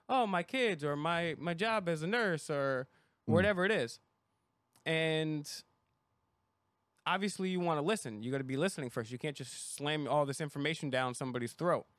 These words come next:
Speaker 1: So you listen, you find out what that person's interested in. Maybe it's somebody that's interested in crypto and money. Maybe it's somebody that's interested,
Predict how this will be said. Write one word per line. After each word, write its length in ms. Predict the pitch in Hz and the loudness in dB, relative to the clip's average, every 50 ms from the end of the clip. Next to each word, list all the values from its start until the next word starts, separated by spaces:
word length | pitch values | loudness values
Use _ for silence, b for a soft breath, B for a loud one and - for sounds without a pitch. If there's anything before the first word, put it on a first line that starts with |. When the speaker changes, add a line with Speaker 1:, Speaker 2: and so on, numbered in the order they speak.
| b b b b b b b | b b b b b b b
Speaker 1:
So 160 | - - 170 | -6 -4 0
you 160 | 165 165 180 | 0 2 2
listen, 300 | 208 220 202 - 143 117 117 | 2 0 -2 -4 -6 -6 -6
you 80 | 120 | -6
find 320 | 117 - 151 156 170 170 170 | -2 -2 0 0 0 0 0
out 180 | 185 196 165 | 0 0 0
what 160 | 139 151 147 - | 0 -2 -2 0
that 200 | 151 147 139 - | 0 -2 0 0
person's 300 | 160 156 151 - 151 175 | -2 -2 -2 -2 -4 -4
interested 280 | 190 - - 127 110 | -4 -4 -4 -6 -4
in. 40 | 110 | -2
Maybe 240 | 117 123 139 139 147 | -2 -4 -2 -2 -4
it's 140 | 143 - - | -4 -4 -4
somebody 300 | - 151 151 151 156 156 | -6 -4 -2 -2 -2 -2
that's 220 | 147 156 147 - | -2 -2 -2 -2
interested 360 | 165 165 156 - - - 170 160 | -4 -6 -8 -8 -6 -4 -4 -4
in 80 | 165 | -4
crypto 400 | 156 - 208 202 - - 131 120 | -2 -4 -4 -2 -2 -2 0 0
and 80 | 120 127 | 0 0
money. 240 | 147 175 185 139 110 | 0 0 0 -2 -4
Maybe 300 | 104 113 123 131 135 147 | -4 -4 -4 -2 -2 -2
it's 140 | 143 139 - | -4 -4 -4
somebody 320 | 160 147 151 147 151 151 | -4 -4 -2 -2 -2 0
that's 240 | 143 147 143 - - | 0 -2 -2 -2 -4
interested, 720 | 156 151 151 - 160 143 - - 160 160 160 156 151 147 | -4 -4 -4 -6 -8 -6 -4 -2 0 0 0 0 -2 -4